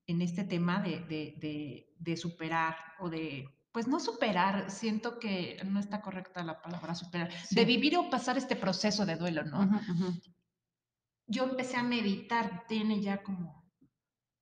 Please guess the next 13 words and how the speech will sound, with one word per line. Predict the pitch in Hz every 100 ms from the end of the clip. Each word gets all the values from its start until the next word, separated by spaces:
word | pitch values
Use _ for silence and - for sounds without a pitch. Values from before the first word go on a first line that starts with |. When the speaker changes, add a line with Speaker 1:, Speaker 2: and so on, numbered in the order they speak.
| _ 135 _ _ _ _
Speaker 1:
como | 196 202 202
tres | 220 214
años | 196 165 160 - 160
ya | 160 165 -
que, | 180 170 - -
que | 185
medito, | 175 196 190 208 208 - - - -
tres | 233 -
años, | 269 277 262
un | 233
poquito | 233 202 202
más, | 180 170 - - _
cuatro. | 208 185 -